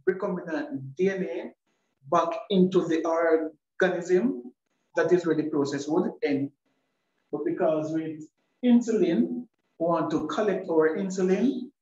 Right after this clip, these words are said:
so the bacteria, we are showing the final stage, we would actually grow the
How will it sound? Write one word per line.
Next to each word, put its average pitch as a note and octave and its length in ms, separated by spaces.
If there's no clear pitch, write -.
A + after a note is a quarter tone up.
so D3+ 480
the D3 200
bacteria, F#3+ 680
we D3+ 120
are D3+ 140
showing D3+ 340
the C#3+ 220
final E3+ 340
stage, - 600
we D#3 100
would D#3+ 240
actually C#3+ 580
grow E3+ 360
the E3+ 380